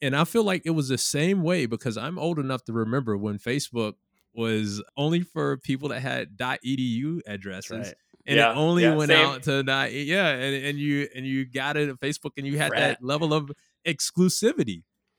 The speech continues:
Speaker 1: you know, and
Speaker 3: Yeah.
Speaker 1: I'm wondering if, if it's, if it's just that, um, versus, like, when you open it up to its, uh, more broader appeal or more broadly adopted, will it lose its luster? You know, will it become more so,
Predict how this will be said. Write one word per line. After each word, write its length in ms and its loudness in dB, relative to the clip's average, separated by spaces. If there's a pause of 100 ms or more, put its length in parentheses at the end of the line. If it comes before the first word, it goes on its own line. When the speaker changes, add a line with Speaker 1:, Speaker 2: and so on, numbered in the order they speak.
Speaker 1:
you 140 0
know, 160 2
and 160 0
Speaker 3:
Yeah. 220 4
Speaker 1:
I'm 40 4
wondering 340 2
if, 340 0
if 280 0 (120)
it's, 340 -2 (140)
if 160 -6
it's 220 -2
just 420 -4 (100)
that, 400 0 (340)
um, 520 -4
versus, 720 -2
like, 260 -8
when 200 -8
you 380 -2 (100)
open 240 -4
it 80 -4
up 200 -6
to 540 -2
its, 260 -4 (160)
uh, 340 0
more 180 0
broader 440 0
appeal 460 2
or 180 0
more 260 -2
broadly 580 -2
adopted, 640 -4 (200)
will 260 4
it 80 2
lose 360 4
its 200 -6
luster? 720 -6
You 140 -2
know, 160 0
will 220 0
it 80 -2
become 400 -4
more 380 -2
so, 540 -4